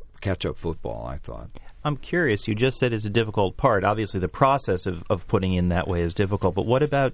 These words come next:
Speaker 2: what about Cliff did you find so difficult?
Speaker 1: Well, e-, e-, everyone says, you know, he's the I am, I am a camera.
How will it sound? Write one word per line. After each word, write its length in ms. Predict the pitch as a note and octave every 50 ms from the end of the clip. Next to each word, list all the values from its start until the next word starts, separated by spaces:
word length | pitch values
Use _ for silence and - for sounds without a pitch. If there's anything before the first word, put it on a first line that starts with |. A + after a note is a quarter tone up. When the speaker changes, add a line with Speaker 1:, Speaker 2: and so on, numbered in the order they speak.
| - -
Speaker 2:
what 220 | B2+ A#2+ C3 C3 C3
about 160 | B2 - -
Cliff 280 | - - C3+ B2 - -
did 160 | - F#2+ F#2
you 140 | G2+ G2 F2+
find 340 | - - - G#2+ G2+ G2
so 120 | - - F#2
difficult? 400 | - G2+ - - - E2+ - - -
Speaker 1:
Well, 320 | G#3 G#3+ G3 F3+ - - - - - - - - - -
e-, 40 | F4+ - -
e-, 240 | - - - - - - -
everyone 440 | E3 E3 F3 F3 D#3+ D3+ C#3 C3
says, 180 | - D#3 D3 B2
you 80 | C#3+ C3+
know, 80 | A#2+
he's 320 | A#2+ B2 A#2+ C3+ C3+ A2+ G2
the 160 | B2+ A#2 A2+
I 180 | A2 A#2+ B2 B2
am, 380 | A#2 G#2+ G#2+ G2+ G2 G2 F2 D#2 - - - - - - - - -
I 140 | F#2 G#2+ G#2
am 140 | G2 F#2 F2+
a 40 |
camera. 600 | - - - G#2+ G#2 G2+ G2 F2 D2+ C#2 C2+ C#2+